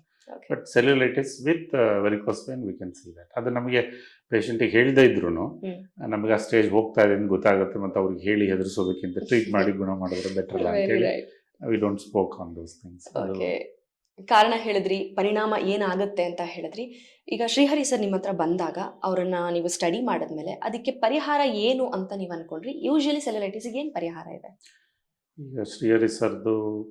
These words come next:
Speaker 2: ಕಂಡೀಷನ್, ಅವರು ಇಮಿಡಿಯೇಟ್ ಬಂದ್ರು ಒಂದೇ ದಿವಸದಲ್ಲಿ.
Speaker 1: ಹ್ಮ್.
Speaker 2: ಅವರಿಗೆ ಊತ ಸ್ಲೈಟ್ ಆಗಿತ್ತು, ಉರಿ ಇತ್ತು, ಕೆಂಪಿತ್ತು ಜಾಸ್ತಿ.
Speaker 1: ಹ್ಮ್.
Speaker 2: So ಇಲ್ಲಿ ಅಂತಂದ್ರೆ, ನಾ ಹೇ-, ಮೊದ್ಲೇ ಹೇಳ್ದಂಗೆ, ರಕ್ತ ಒಂದ್ ಕಡೆ ನಿಂತಾಗ ಅದ್ರದ್ದು ಹೀಟನ್ನ ಕೊಡ್ತಾ ಇದೆ. ಇದಕ್ಕೆ
Speaker 1: ಕರೆಕ್ಟ್.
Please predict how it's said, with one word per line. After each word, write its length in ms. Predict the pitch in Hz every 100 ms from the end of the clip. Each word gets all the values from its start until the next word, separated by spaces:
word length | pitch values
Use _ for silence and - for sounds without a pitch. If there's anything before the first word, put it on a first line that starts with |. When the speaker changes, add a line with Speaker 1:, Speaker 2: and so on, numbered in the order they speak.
| - _ _
Speaker 2:
ಕಂಡೀಷನ್, 480 | - 104 101 107 110
ಅವರು 180 | 107 101
ಇಮಿಡಿಯೇಟ್ 480 | 95 110 107 98 -
ಬಂದ್ರು 320 | 87 85 110
ಒಂದೇ 280 | 98 98 92
ದಿವಸದಲ್ಲಿ. 500 | 85 - 95 90 -
Speaker 1:
ಹ್ಮ್. 100 | -
Speaker 2:
ಅವರಿಗೆ 640 | 98 95 98 98 90 - - _ _ _ _
ಊತ 280 | - 110 110 104 98 95 95 -
ಸ್ಲೈಟ್ 260 | 117 104 107
ಆಗಿತ್ತು, 460 | 95 92 - 104
ಉರಿ 400 | 101 - 107 107
ಇತ್ತು, 640 | 107 - - 107 123 - -
ಕೆಂಪಿತ್ತು 560 | 123 110 104 87 - 92
ಜಾಸ್ತಿ. 400 | 90 90 - -
Speaker 1:
ಹ್ಮ್. 380 | - 196 185 190 - _ _
Speaker 2:
So 100 | 135
ಇಲ್ಲಿ 220 | 120 131 139
ಅಂತಂದ್ರೆ, 320 | 98 98 98
ನಾ 100 | 98
ಹೇ-, 260 | 101 -
ಮೊದ್ಲೇ 220 | 110 98 101
ಹೇಳ್ದಂಗೆ, 380 | 92 87 85
ರಕ್ತ 460 | 104 107 98 - -
ಒಂದ್ 280 | 127 113 107
ಕಡೆ 160 | 117
ನಿಂತಾಗ 560 | 110 104 120 120 110 85
ಅದ್ರದ್ದು 380 | 110 120 107 107
ಹೀಟನ್ನ 480 | - 131 120 117 135
ಕೊಡ್ತಾ 380 | - 95 -
ಇದೆ. 300 | 82 80 -
ಇದಕ್ಕೆ 280 | 117 113 175
Speaker 1:
ಕರೆಕ್ಟ್. 280 | 139 - -